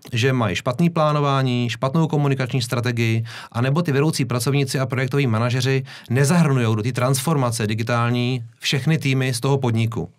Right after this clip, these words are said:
Eh, já jenom ještě uvedu, že ty transformace,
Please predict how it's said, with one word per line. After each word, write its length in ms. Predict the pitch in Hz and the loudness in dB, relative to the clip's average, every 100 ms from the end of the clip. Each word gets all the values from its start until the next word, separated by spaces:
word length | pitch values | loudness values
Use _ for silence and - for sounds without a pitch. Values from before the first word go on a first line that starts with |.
| - - - - - | -20 -20 -20 -14 -6
Eh, 100 | 104 | -2
já 120 | 113 | 0
jenom 220 | 131 143 113 - | 0 0 -4 -14
ještě 220 | - - 139 | -8 -4 -2
uvedu, 520 | 123 127 131 139 135 - - | 0 0 2 0 0 -8 -6
že 160 | 110 127 | -4 -2
ty 100 | 135 | 0
transformace, 760 | 123 117 139 131 - 139 131 | 0 -2 -2 -2 -2 -2 -2